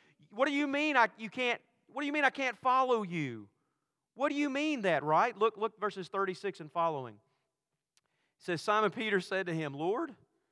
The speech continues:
where are you going?" And Jesus answered him, "Where I am going, you cannot follow me now, but you will follow me afterward."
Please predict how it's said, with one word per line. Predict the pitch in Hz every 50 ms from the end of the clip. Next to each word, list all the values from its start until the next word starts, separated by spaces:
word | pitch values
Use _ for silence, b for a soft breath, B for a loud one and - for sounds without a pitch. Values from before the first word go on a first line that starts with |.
| _ _ _ _ _ _ _ _ _ _ -
where | 160 170 240 359
are | 381 330
you | 320 330 269
going?" | 220 240 359 392 349 147 131 110 101 101 98 _ _ - _ _ _ _ _ _ _ _ _ _ _ _ _ _ _ _ -
And | 156 147
Jesus | 131 185 214 220 190 233 202 -
answered | 190 180 202 214 208 - 165 143
him, | 147 147 139 127 131
"Where | 139 147 160 170
I | 170 165
am | 160 151
going, | 147 156 170 185 180 165 156
you | 156 151
cannot | - 180 165 170 175 165 165
follow | - 170 165 170 175 180
me | 175 175 180
now, | 180 185 208 202 160 143 151 _ _ _ _ _ _ _ _ -
but | 131 131
you | 131 139 165 185
will | 175 165
follow | 139 - 180 180 185 190 190 185
me | 185 196 196 190
afterward." | 190 180 147 - - 127 113 110 107 104 101